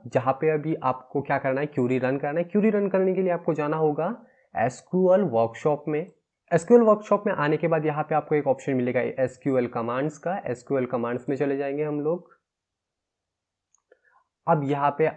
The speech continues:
आप लोग अपनी जो क्वेरीज है, एसक्यूएल क्वेरीज, यहाँ पे आप लोग रन कर सकते हो।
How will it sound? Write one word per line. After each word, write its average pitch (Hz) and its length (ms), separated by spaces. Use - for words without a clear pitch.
आप 143 260
लोग 139 360
अपनी 135 340
जो 127 140
क्वेरीज 156 420
है, 127 280
एसक्यूएल 131 520
क्वेरीज, 151 560
यहाँ 117 220
पे 120 120
आप 117 180
लोग 139 260
रन 120 260
कर 113 200
सकते - 300
हो। 101 120